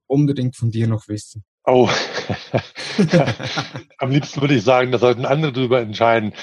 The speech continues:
Speaker 2: Aber was vielleicht zur Einordnung ganz wichtig ist, ähm,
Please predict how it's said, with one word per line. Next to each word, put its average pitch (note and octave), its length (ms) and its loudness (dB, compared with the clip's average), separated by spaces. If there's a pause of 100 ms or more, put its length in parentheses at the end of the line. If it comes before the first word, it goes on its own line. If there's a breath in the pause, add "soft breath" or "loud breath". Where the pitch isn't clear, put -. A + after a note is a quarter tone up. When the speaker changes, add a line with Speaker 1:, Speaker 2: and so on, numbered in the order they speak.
(260 loud breath)
Speaker 2:
Aber - 300 0
was C3+ 240 0
vielleicht - 320 0
zur A#2+ 120 0
Einordnung A#2+ 600 0
ganz G#2+ 220 -2
wichtig A2+ 420 -2
ist, F#2+ 380 -2
ähm, G#2+ 520 0